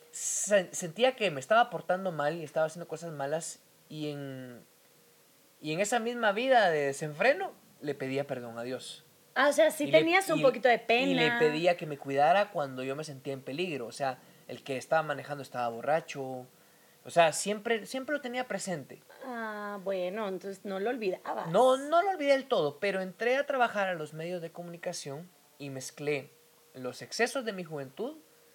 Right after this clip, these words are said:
Speaker 1: con una pasión por la televisión.
Speaker 2: Ujú.
Speaker 1: Entonces ya no había tiempo para Dios.
Speaker 2: Sí, pues, sí.
Speaker 1: Ya no había tiempo.
Speaker 2: Sí,
Speaker 1: A
Speaker 2: ya.
Speaker 1: veces me recordaba de Dios, a veces le daba gracias o le pedía perdón o le pedía algo en específico, ¿verdad?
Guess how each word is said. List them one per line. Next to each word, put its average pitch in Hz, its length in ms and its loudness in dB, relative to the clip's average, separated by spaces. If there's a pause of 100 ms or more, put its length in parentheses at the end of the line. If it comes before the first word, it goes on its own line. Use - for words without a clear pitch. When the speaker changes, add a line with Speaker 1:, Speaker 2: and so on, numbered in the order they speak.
(220)
Speaker 1:
con 156 160 -2
una 175 260 0
pasión 208 640 -4
por 151 160 -4
la 127 80 -4
televisión. 127 600 -10 (120)
Speaker 2:
Ujú. 160 380 -20 (480)
Speaker 1:
Entonces 147 400 -10
ya 160 100 -2
no 170 60 -4
había 151 200 0
tiempo 127 220 -10
para 127 200 -8
Dios. 131 300 -12 (640)
Speaker 2:
Sí, 156 240 -16
pues, 151 200 -18 (280)
sí. 151 160 -20
Speaker 1:
Ya 170 120 2
no 185 60 0
había 147 160 2
tiempo. - 300 -8 (180)
Speaker 2:
Sí, 180 200 -8
Speaker 1:
A 180 60 0
Speaker 2:
ya. 180 100 0
Speaker 1:
veces 254 220 2
me 190 100 -2
recordaba 143 560 -2
de 123 80 -8
Dios, 143 480 -4 (320)
a - 80 -4
veces 220 340 0
le 175 60 -4
daba 151 220 4
gracias 139 680 -2
o 131 60 -14
le 127 140 -12
pedía 120 260 -10
perdón 135 480 -6
o 139 60 -4
le 127 80 -10
pedía 254 280 -2
algo 277 160 2
en 214 80 -8
específico, 139 640 -8
¿verdad? 240 260 2